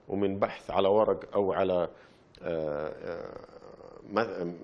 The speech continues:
تمثال أو شيء معين إلى فكرة تجارية ولا تصنيع assembly line وبيع. وهذه يعني أتوقع إنه خلال ال-، ألفين وخمستاشر أو بالكثير ألفين وستاشر هذه حتطبق.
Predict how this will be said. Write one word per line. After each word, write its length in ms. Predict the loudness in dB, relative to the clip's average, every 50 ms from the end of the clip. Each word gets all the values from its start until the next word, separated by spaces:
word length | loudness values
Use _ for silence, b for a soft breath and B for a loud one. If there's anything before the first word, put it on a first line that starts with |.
| -14 -16 -6 -2
تمثال 540 | -2 -2 -2 0 4 6 8 8 8 6 4
أو 140 | 2 -2 0
شيء 280 | 2 2 2 2 0
معين 400 | -2 -2 0 0 2 0 0 -2 -4 B B B B B B B
إلى 280 | 0 0 2 2 0 0
فكرة 340 | 0 -2 -4 -2 0 0 -2
تجارية 680 | 0 -2 -2 0 2 2 2 2 0 0 -2 -4 -4 -6 -10 -8 -2
ولا 240 | 2 2 4 4 2
تصنيع 560 | 2 -2 -4 -4 -2 0 0 0 0 0 -2
assembly 440 | -2 0 0 -2 0 0 0 0 0
line 220 | 0 0 -2 -2 -6 -6 -4
وبيع. 320 | -2 0 2 2 2 2 0 -6 -14 -20 -20 _ _ b b b b b b b b b b
وهذه 500 | -2 2 4 4 4 4 2 0 -2 -2 0
يعني 380 | 2 2 2 2 2 0 -2 -4 -8 -12 -12 -10 -8 -4
أتوقع 580 | 2 4 6 6 6 4 2 2 2 2 2
إنه 160 | 0 0 0
خلال 520 | -2 2 4 6 6 6 6 2 -2 -6 -6
ال-، 280 | -6 -6 -8 -10 -10 -8 -8 -8 -8 -10 -12 -12 -12 -10 -8
ألفين 260 | -4 0 0 0 0
وخمستاشر 680 | 0 -2 -2 -4 -4 -4 0 0 0 0 0 -2 0
أو 120 | 2 2 2
بالكثير 420 | 0 -2 -6 -6 -2 0 2 2
ألفين 180 | 2 2 0 -2
وستاشر 500 | -4 -4 -6 -4 -4 -4 -4 -4 -4 -2
هذه 200 | -2 -2 -2 -4
حتطبق. 580 | -6 -8 -8 -6 -4 -4 -4 -4 -6 -10 -12